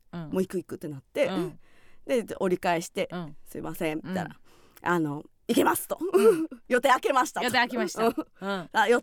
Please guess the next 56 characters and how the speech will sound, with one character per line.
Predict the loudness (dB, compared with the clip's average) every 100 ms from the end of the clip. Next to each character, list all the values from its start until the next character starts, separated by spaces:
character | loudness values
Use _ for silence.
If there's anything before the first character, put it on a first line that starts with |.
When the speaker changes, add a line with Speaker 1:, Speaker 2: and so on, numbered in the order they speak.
| _
Speaker 2:
予 | -4
定 | 0
あ | 0
っ |
た | -2
ふ | -6
り | -6
し | -6
て。 | -4
Speaker 1:
あ、 | 2
う | 4
ん。 |
開 | 4 0 -2 -2
け | 0 0
ま | 0
し | -2
た。 | 0
Speaker 2:
開 | 2
け | 2
ま | 4
し | 4 4
た。 |
Speaker 1:
こ-、 | 4
こ |
じ | 4
開 | 2
け | 2
ま | 2 2
し |
た。 | 2 -2
Speaker 2:
そ | -2
う |
そ | -2
う。 | -4
Speaker 1:
佐 | -6 -6
々 | -4
木 | -4
さ | -2 -2
ん |
の | 0
た | 0
め |
に。 | 2
Speaker 2:
は | 2
い。 | 2 -6 -10
「行 | 0
き | 2
ま | 2
す」 | -2 -14
っ | -18 -10
て |
言 | -4 -4
っ | -6
て、 | -2
Speaker 1:
う |
ん。 | -2